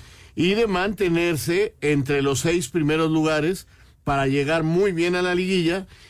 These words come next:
y dedicarse a buscar el bicampeonato. No es lo mismo que el torneo anterior, no es la, la forma en que pudo prepararlo. Eh, acá juegan dos torneos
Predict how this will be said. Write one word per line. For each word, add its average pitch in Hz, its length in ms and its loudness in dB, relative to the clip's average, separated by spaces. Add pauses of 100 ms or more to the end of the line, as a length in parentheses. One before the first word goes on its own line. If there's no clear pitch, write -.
(120)
y 156 160 0
dedicarse 139 640 0
a 139 40 0
buscar 123 360 -2
el 110 100 0
bicampeonato. 98 720 -4 (360)
No 147 440 2
es 175 280 0
lo 139 140 0
mismo 131 360 0
que 123 100 -4
el 113 80 -2
torneo 120 320 0
anterior, 143 500 0 (400)
no 135 420 0
es 139 360 0
la, 110 680 -2 (440)
la 123 180 0
forma 156 480 -2
en 135 80 -2
que 131 140 -6
pudo 135 340 -2
prepararlo. 151 760 -2 (540)
Eh, 113 420 2
acá 139 380 -2
juegan 131 400 -2
dos 123 180 -2
torneos 147 640 -2